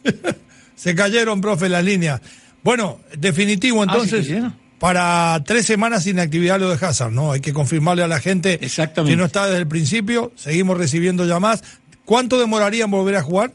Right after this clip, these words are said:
Speaker 1: Por lo menos un par de semanitas más, ¿no?
Speaker 2: Por lo menos, por
Speaker 1: Sí.
Speaker 2: lo menos.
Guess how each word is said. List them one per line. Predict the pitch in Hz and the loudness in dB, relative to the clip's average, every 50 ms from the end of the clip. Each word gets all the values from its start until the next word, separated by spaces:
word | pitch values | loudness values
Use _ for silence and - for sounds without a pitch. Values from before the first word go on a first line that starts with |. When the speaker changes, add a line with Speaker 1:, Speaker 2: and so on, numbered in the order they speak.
| _ _ _ | _ _ _
Speaker 1:
Por | - 156 | -8 -6
lo | 156 151 | -4 -2
menos | 156 190 208 202 - | -2 0 0 0 0
un | 180 160 | 0 0
par | 135 170 160 | 0 0 0
de | 151 | 0
semanitas | 113 143 131 123 131 135 131 127 120 113 | -2 -2 -2 -2 -2 -2 -2 -2 -4 -4
más, | 107 95 87 80 | -4 -6 -10 -12
¿no? | 85 135 196 - - - - - - - - - - - - - - - - - - - - - - - - - - - - - | -16 -16 -18 -18 -20 -20 -20 -20 -20 -20 -20 -20 -20 -20 -20 -20 -20 -20 -20 -20 -20 -20 -20 -20 -20 -20 -20 -20 -20 -20 -12 0
Speaker 2:
Por | - 156 151 143 | 2 4 4 6
lo | 143 135 | 4 4
menos, | 135 190 247 233 165 113 101 - - - - _ - | 4 4 2 2 0 -2 -4 -8 -14 -20 -20 _ -4
por | - 220 233 233 | -2 -2 0 0
Speaker 1:
Sí. | 254 | 0
Speaker 2:
lo | 240 220 | 0 2
menos. | 202 220 240 233 190 127 110 95 - - - | 2 2 0 0 -2 -2 -6 -8 -14 -20 -20